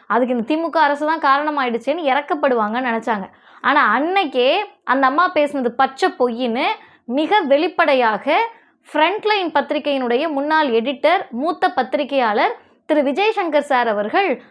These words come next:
அதை வெளிப்படையா அடுத்த நாளே புட்டு வச்சு அந்த ட்வீட்டே வைரல் ஆச்சு. "இந்த அம்மா பேசுறது பொய்யுப்பா, இந்த அம்மா எந்த காலேஜ்ல படிச்சது தெரியுமா, எப்படி ஹிந்தி கத்துக்கிச்சு தெரியுமான்னு" எல்லாத்தையும் அவர் சொல்லிட்டாரு.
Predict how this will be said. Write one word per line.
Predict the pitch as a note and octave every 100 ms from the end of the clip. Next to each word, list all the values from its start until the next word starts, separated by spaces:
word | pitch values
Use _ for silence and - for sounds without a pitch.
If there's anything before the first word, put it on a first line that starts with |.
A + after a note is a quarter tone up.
| _
அதை | B3+ E4+
வெளிப்படையா | D4 E4+ F4+ F4 D4+
அடுத்த | F4 C#4 C#4 D#4+
நாளே | C4+ D#4+
புட்டு | - C4
வச்சு | D#4 A3+ - A4 C5+ _ _
அந்த | - A#3 E4 F#4+
ட்வீட்டே | E4 E4+ F#4 - G#4+
வைரல் | F#4+ D#4+ D#4
ஆச்சு. | B3 A#3 G#3+ - _ -
"இந்த | C4+
அம்மா | D4 F4
பேசுறது | D#4 D4+ C#4+ B3
பொய்யுப்பா, | C4+ C#4+ D4 C4+ D#4+ E4
இந்த | A#3 C#4
அம்மா | D4 E4+
எந்த | C#4+ D#4+
காலேஜ்ல | D4 C#4+ D#4 C#4+ A#3+
படிச்சது | C4 D4+ B3+
தெரியுமா, | A#3 A3+ B3+ D#4 B3 - -
எப்படி | - C4+ C4+ F4+
ஹிந்தி | D#4+ D#4
கத்துக்கிச்சு | D#4 C#4 D4 C#4
தெரியுமான்னு" | B3 A3+ A#3+ F#4+ E4+
எல்லாத்தையும் | D4+ C#4+ D4+ F4
அவர் | D4
சொல்லிட்டாரு. | C#4+ C#4 B3+ A#3+ -